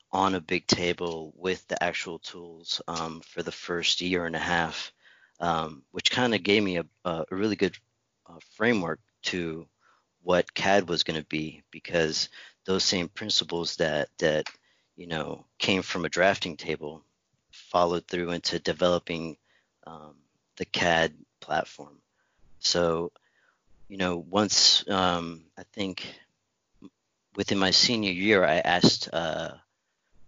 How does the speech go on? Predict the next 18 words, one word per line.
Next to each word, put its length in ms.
my 140
professor 720
if 200
I 100
could 160
get 200
some 360
work 220
study 380
credits, 520
and 80
he 120
said, 380
"Well, 220
if 240
you 80
can 200
get, 380